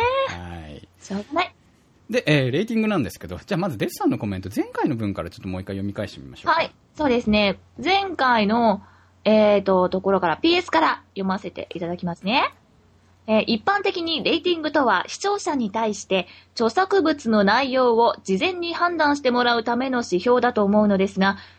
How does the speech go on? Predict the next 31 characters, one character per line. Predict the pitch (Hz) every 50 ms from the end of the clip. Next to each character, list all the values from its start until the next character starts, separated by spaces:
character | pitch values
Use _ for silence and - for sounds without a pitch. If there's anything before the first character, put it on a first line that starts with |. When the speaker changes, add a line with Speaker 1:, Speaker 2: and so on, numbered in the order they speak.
| _ -
Speaker 2:
日 | 190 202
本 | 240 262 262 254
の | 247 240 226
レ | 208 214 240
ー | 220
テ | 240
ィ | 247 240
ン |
グ | 220 220
の | 208 208 - -
曖 | 170 175 220 285
昧 | 302 311 320 320
さ | 311 311 311
に | 330 339
は | 339 277 214 -
ほ | 214 196 190
と | 269 294
ほ | - 370
と | 370 349 330
参 | 277 247 220 220 214
り | 202 196
ま | 185 190 208
す。 | - _ _ _ _ _ _ _ _ _ _ _ _
私 | - 240 - - 392 - 359
の | 349 349
基 | - 285 277
準 | 285 311 311
と | 285 294 294
し | 285
て | 285 277
は、 | 262 202 175 -